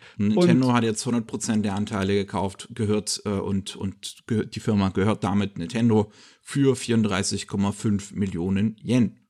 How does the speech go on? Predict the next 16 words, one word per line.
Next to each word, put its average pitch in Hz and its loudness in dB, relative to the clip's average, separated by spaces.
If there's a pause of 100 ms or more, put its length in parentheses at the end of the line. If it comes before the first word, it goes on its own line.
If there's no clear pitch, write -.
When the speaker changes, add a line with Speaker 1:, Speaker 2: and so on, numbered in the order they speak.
(260)
Speaker 2:
Das 160 0
ist - -4
nicht 135 -2
viel 151 2
Geld, 185 4
also 135 0
für - -4
eine 127 0
Firma, 185 4 (200)
ne, 190 2
noch 143 6
Speaker 1:
Jo. 147 10
Speaker 2:
nicht 143 4
mal 151 2
zweihundertfünfzigtausend 139 0
Euro. 160 0